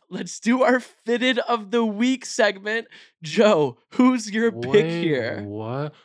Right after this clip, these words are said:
Speaker 2: My pick of the week is Donovan Mitchell of the Utah Jazz. First of all, he doesn't have the Utah
Speaker 1: Stop.
Speaker 2: Jazz. He's been killing it on the court, off, rocking some really clean suits and jackets. He's definitely one to watch when it comes to fashion.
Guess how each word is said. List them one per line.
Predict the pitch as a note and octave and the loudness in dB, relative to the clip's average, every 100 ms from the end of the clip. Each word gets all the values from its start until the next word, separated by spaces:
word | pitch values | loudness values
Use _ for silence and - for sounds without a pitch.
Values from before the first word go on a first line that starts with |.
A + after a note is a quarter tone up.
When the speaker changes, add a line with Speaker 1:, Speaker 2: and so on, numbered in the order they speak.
| _ | _
Speaker 2:
My | F3+ | 0
pick | G#3 A#3 G3+ | 4 6 8
of | |
the | F3 | 8
week | F3 F#3+ | 8 8
is | D#3+ B2+ | 4 4
Donovan | D#3+ E3 D3+ C#3+ | 4 6 4 4
Mitchell | E3 - C3 | 4 6 6
of | |
the | A#2+ | 6
Utah | B2 D#3 - C#3+ B2 | 4 4 4 2 2
Jazz. | G2+ A2 B2 B2 G2+ F#2+ | 0 2 4 4 2 -2
First | - G#2+ | -2 0
of | |
all, | G#2 | 2
he | G#2 | 2
doesn't | G#2 | 0
have | F#2+ | 0
the | |
Utah | F#2+ F#2 F#2 | -2 -2 -2
Speaker 1:
Stop. | F#2+ G#2 | -2 -4
Speaker 2:
Jazz. | - - - | -6 -10 2
He's | G3 | 4
been | G3 G3+ | 4 4
killing | G#3 G3 F3 | 4 4 6
it | |
on | E3 | 4
the | D3+ | 2
court, | C#3 D#3+ D#3 C3+ - | 2 4 4 4 4
off, | C3 B2 A#2 - | 6 6 4 2
rocking | B2 D3 D#3+ D#3+ D#3+ D#3+ | 4 6 4 0 -4 -6
some | - D3+ B2+ | -6 -6 -4
really | A#2 D3 | -6 -6
clean | E3+ - F3+ | -6 -4 -4
suits | F3 E3 D#3 | -2 -2 -2
and | C3+ | -4
jackets. | A#2 C3 B2 A2+ G#2+ A2 - | 0 0 0 0 -2 -2 -2
He's | A2 | 2
definitely | A2+ C3 - C3 | 4 2 2 4
one | A#2 A#2 | 4 4
to | G#2+ | 4
watch | G#2 A2 G#2 | 4 2 0
when | G2 | -10
it | |
comes | - G#2+ - | -12 -12 -12
to | F#2+ | -18
fashion. | _ G#2 F#2+ F2+ - F2 - | _ -10 -10 -10 -14 -20 -20